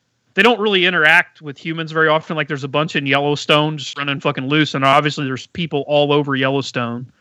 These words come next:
but they don't really see humans as prey because they're so well fed on elk and shit. I mean, that's the thing. You gotta think that they kill, like, their main food source in Yellowstone are elk.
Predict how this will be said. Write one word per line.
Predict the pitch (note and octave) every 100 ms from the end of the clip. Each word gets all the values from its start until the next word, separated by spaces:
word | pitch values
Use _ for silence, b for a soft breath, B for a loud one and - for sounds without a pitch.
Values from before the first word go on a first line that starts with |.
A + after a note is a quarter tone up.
| _ -
but | -
they | E3+
don't | F#3 F3
really | E3+ D#3
see | - E3+ E3 D#3 D3+ _ _ _ _ _ _ -
humans | G3+ F#3+ F3+
as | D3 -
prey | - E3+ D#3+
because | D3 G3 C3
they're |
so | C3+ D#3+
well | C#3 C#3
fed | B2+ - D3 C#3+
on | C3+ B2+ B2+
elk | C#3 C#3+ -
and | D3
shit. | - D3+ D#3
I | _ b
mean, | A3+
that's | A3+ C4+
the | C4+
thing. | B3 C4
You | A3
gotta | G3
think | - A3+ A#3
that | F3
they | F3+ F#3
kill, | - G3 F#3+ F3 E3+ _ _
like, | F#3 E3+
their | E3+
main | F#3+ G#3
food | - A3+
source | - F3+ -
in | D3+
Yellowstone | F#3 F3+ F3 D#3
are | C#3 C#3
elk. | D3+ C#3 B2+